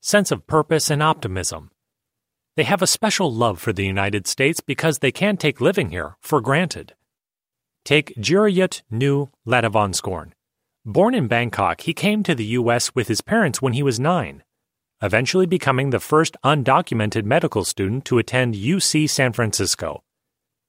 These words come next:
He helped set up Pre-Health Dreamers, a network to support and mentor undocumented students in health and the sciences. When he graduates, he plans to practice in underserved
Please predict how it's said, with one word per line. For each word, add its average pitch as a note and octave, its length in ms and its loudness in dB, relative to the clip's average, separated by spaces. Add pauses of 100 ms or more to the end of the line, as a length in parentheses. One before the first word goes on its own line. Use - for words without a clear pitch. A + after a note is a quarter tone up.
(240)
He E3 140 0
helped F#3 340 0
set D#3+ 240 4
up - 260 0 (200)
Pre-Health F#3+ 480 2
Dreamers, G2 520 -2 (440)
a A2 80 2
network E3+ 460 2
to A2 120 -2
support F3 500 0
and G2 140 0
mentor B2+ 380 2
undocumented D#3 840 2
students C3 460 0
in B2+ 120 0
health G#2+ 280 0
and C3+ 160 0
the C#3 60 0
sciences. D#3 720 -2 (840)
When B2+ 160 2
he F3 100 4
graduates, D#3+ 720 2 (260)
he E3 140 0
plans G3+ 380 2
to - 100 -2
practice C3 480 0
in G#2+ 140 -2
underserved C3+ 680 2